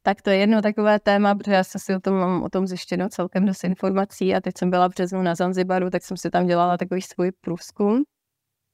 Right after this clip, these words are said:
Tak ne samozřejmě, a, ne samozřejmě úplně až, e, do konce, že bych ho dovedla, to ne, ale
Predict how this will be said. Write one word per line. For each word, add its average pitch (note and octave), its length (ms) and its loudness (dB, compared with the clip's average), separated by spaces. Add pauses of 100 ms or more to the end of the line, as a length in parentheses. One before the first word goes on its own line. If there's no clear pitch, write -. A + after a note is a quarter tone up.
(160)
Tak F3+ 140 0
ne F3+ 160 0
samozřejmě, F3+ 680 0
a, E3+ 280 -4
ne F3+ 140 0
samozřejmě F3+ 500 -2
úplně F3 380 -4
až, - 280 -8
e, E3+ 240 -2
do F3 120 -2
konce, F#3+ 400 -2
že G3+ 80 -2
bych F#3+ 140 -2
ho G3+ 60 0
dovedla, F#3+ 380 2
to D#3+ 140 -6
ne, F3+ 240 0
ale F#3 260 -2